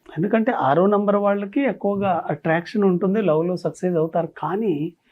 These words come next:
వాళ్ళ అపోజిట్ పర్సన్ date of బర్త్ మూడో నంబర్ అయి ఉండకూడదు. అంటే మూడు,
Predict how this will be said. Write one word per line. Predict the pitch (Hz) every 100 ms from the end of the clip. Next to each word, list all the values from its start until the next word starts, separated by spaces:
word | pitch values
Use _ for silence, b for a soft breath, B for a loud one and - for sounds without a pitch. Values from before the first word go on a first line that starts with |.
| _ _ _ -
వాళ్ళ | 190 175 190 226 226 233 - - _ _ _ _ _ _ -
అపోజిట్ | 180 - 262 262 262 - -
పర్సన్ | 170 - 175 156
date | 151 156
of | 151
బర్త్ | 156 -
మూడో | 254 233 208 262
నంబర్ | 262 214 180 160
అయి | 160
ఉండకూడదు. | 170 127 127 135 139
అంటే | 147 202 - 180
మూడు, | 165 160 170 185